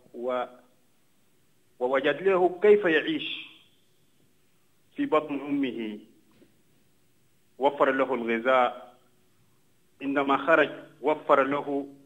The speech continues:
كيف يعيش أيضًا. آه، في كثير من أصدقائي الآن يعني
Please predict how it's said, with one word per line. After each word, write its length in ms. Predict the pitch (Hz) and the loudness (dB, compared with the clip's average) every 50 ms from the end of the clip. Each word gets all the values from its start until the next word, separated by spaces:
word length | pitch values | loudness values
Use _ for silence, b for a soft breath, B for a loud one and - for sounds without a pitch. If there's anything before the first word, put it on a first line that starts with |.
| _ - | _ -2
كيف 220 | - 180 175 165 165 | 0 2 2 2 2
يعيش 600 | 147 131 127 123 131 139 135 131 - - - - | 0 0 2 0 0 -2 -6 -6 -10 -12 -8 -4
أيضًا. 400 | 143 143 139 139 123 110 - - - - - _ _ _ _ _ _ _ _ _ _ _ _ _ _ _ _ _ _ _ _ _ - 135 | -4 -2 -2 -2 -2 -4 -4 -10 -18 -20 -20 _ _ _ _ _ _ _ _ _ _ _ _ _ _ _ _ _ _ _ _ _ -6 0
آه، 220 | 139 143 147 147 - - | 2 2 2 2 -2 -6
في 340 | - 156 160 160 156 160 - - - - _ _ _ _ - | -6 -6 -6 -6 -6 -8 -10 -12 -16 -20 _ _ _ _ -2
كثير 400 | 175 170 - 220 233 240 220 202 | -2 -2 -2 0 -2 -2 0 0
من 340 | 190 185 170 165 160 151 - - - - - - 170 | 0 0 2 0 0 -2 -4 -10 -16 -20 -18 -14 -12
أصدقائي 640 | 170 - 156 151 139 139 156 156 156 170 170 160 151 | -8 -4 -4 -4 -2 -2 -6 -2 2 4 6 6 6
الآن 540 | 147 139 151 156 160 160 156 156 - - - - - - _ _ _ _ _ _ _ _ _ _ _ _ _ - | 4 4 4 6 6 6 4 2 -2 -8 -12 -18 -20 -20 _ _ _ _ _ _ _ _ _ _ _ _ _ -14
يعني 460 | 127 120 123 127 127 127 127 123 120 | -12 -10 -10 -10 -8 -8 -10 -10 -12